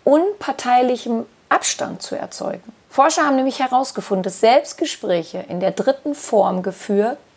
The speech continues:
dem Menschen es ermöglichen, über das eigene Verhalten besser nachzudenken,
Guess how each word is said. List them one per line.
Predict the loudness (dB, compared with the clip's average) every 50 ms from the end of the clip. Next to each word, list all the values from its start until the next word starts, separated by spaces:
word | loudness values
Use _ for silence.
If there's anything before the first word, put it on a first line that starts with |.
| -20 _ _ _ _ _ _ _ _ _ _ _ _ _ _ _ _ _ _ _ _ _ _ 0
dem | 2 2 4
Menschen | 6 4 4 4 2 0 -2 -4 -4 -6 -4
es | -4 -4 -6 -6 0
ermöglichen, | 2 2 2 2 2 0 -2 -2 -4 -8 -8 -6 -6 -8 -8 -6
über | -2 0 0
das | 2 0 0 -4 0
eigene | 2 4 4 4 4 2 -2 -4
Verhalten | -4 -6 -6 -4 -2 2 2 2 0 0 -4 -2
besser | -2 -2 0 0 -2
nachzudenken, | 0 0 0 0 -2 -4 -6 -12 -12 -10 -6 -6 -6 -6 -8 -12 _ -8 -8 -8 -8